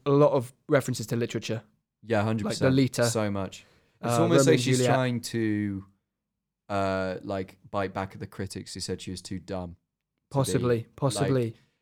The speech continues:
Speaker 2: because there's so many literary references in this.
Speaker 1: Yeah.
Speaker 2: And, um, I think, uh, for me, the ultraviolet, ultraviolence thing
Speaker 1: Yeah.
Speaker 2: going on,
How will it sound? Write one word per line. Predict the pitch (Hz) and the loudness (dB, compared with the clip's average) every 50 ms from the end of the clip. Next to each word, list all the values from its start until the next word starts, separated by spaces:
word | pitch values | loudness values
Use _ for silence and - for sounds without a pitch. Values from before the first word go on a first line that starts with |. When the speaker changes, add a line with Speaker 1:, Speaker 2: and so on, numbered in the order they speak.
| _ _ - | _ _ -18
Speaker 2:
because | 113 110 - 120 - | -14 -10 -10 -8 -6
there's | 123 120 117 | -4 -4 -4
so | - - - 139 127 123 117 | -2 0 2 2 2 2 2
many | 113 110 107 104 | 0 -2 -2 -2
literary | 101 104 98 - - 101 101 | -4 -4 -6 -6 -8 -8 -6
references | 98 98 92 98 104 95 92 - 95 87 98 | -6 -6 -6 -8 -10 -12 -12 -12 -12 -12 -12
in | 92 | -12
this. | 92 90 85 - - - - | -12 -12 -12 -14 -12 -8 -4
Speaker 1:
Yeah. | 120 120 113 | -2 -2 -2
Speaker 2:
And, | 101 95 | -2 -2
um, | 101 98 98 98 95 95 92 - - _ _ _ _ _ _ _ _ _ _ _ _ _ - | -2 -2 -2 -2 -2 -6 -8 -12 -16 _ _ _ _ _ _ _ _ _ _ _ _ _ -14
I | 107 107 | -14 -10
think, | - - 127 123 120 117 113 - | -6 -4 -4 -2 -4 -4 -4 -4
uh, | 117 107 104 104 101 101 - _ _ _ _ _ _ _ _ _ _ _ _ _ _ _ _ _ _ _ _ | -2 -2 0 -2 -2 -4 -8 _ _ _ _ _ _ _ _ _ _ _ _ _ _ _ _ _ _ _ _
for | - 120 | -6 -4
me, | 117 127 151 170 143 110 101 131 156 - _ _ _ 110 | 0 2 2 4 2 2 0 -2 -6 -10 _ _ _ -4
the | 120 120 | -2 0
ultraviolet, | 127 135 127 - - 123 104 120 120 123 123 120 110 101 95 - - _ _ - | 0 0 0 -2 -4 -4 -2 0 0 0 0 0 0 -2 -2 -4 -8 _ _ -6
ultraviolence | 113 110 101 - 117 101 104 104 101 101 101 98 95 92 - | -6 -6 -4 -4 -4 -2 -2 0 0 0 -2 -4 -6 -8 -8
thing | - 101 95 95 92 90 92 | -8 -6 -6 -6 -8 -8 -6
Speaker 1:
Yeah. | 143 131 104 | -4 -4 -4
Speaker 2:
going | 104 101 101 98 101 | -4 -4 -4 -4 -4
on, | 98 95 92 90 92 | -6 -6 -8 -8 -12